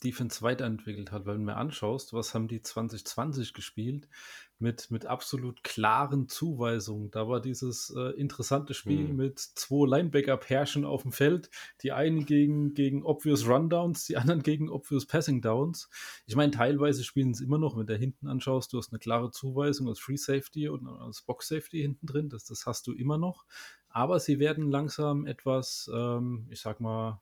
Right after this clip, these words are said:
Speaker 1: äh, flexibler. Und, ähm, ja, da bin ich jetzt gespannt, wie sie, wie sie das schaffen umzusetzen.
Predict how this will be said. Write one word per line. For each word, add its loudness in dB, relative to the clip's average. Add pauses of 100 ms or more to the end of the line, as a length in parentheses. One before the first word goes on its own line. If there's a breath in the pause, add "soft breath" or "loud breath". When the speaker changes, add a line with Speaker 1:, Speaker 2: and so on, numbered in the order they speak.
Speaker 1:
äh, -6
flexibler. -2 (460 loud breath)
Und, -4
ähm, -4
ja, -2
da 0
bin 2
ich -2
jetzt -6
gespannt, -4
wie 0
sie, -2
wie -4
sie -4
das -2
schaffen -4
umzusetzen. -8